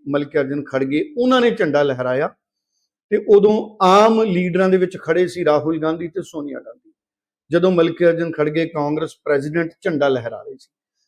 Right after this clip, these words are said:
ਸੋ ਇਹ ਸੁਨੇਹਾ ਦੇਣ ਦੀ ਕੋਸ਼ਿਸ਼ ਵੀ ਰਾਹੁਲ ਗਾਂਧੀ ਨੇ ਕੀਤੀ ਕਿ ਮੈਂ ਆਮ ਵਿਅਕਤੀ ਬਣ ਕੇ, ਇੱਕ ਆਮ ਲੀਡਰ ਬਣ ਕੇ,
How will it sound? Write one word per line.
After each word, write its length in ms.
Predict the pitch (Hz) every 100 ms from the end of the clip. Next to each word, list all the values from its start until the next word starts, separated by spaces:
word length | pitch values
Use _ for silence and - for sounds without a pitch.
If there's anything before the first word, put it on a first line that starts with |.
| _
ਸੋ 220 | 262 403
ਇਹ 180 | 226 285
ਸੁਨੇਹਾ 400 | 220 202 180 214
ਦੇਣ 220 | 214 220
ਦੀ 120 | 208 202
ਕੋਸ਼ਿਸ਼ 380 | 196 175 190
ਵੀ 120 | 185 185
ਰਾਹੁਲ 340 | 147 156 156
ਗਾਂਧੀ 200 | 156 165
ਨੇ 100 | 156
ਕੀਤੀ 380 | 147 135 _ 240 _ _ _ _ _ _ _
ਕਿ 100 | 240
ਮੈਂ 340 | 214 202 220 226 _ _ _ _
ਆਮ 460 | 180 196 226 226 240 _ _ _ 127
ਵਿਅਕਤੀ 380 | 175 - - 196
ਬਣ 280 | 151 139
ਕੇ, 240 | 135 - - _
ਇੱਕ 160 | 202 196 -
ਆਮ 360 | 185 196 226 226
ਲੀਡਰ 320 | 202 190 175
ਬਣ 300 | 160 147 135
ਕੇ, 220 | - 117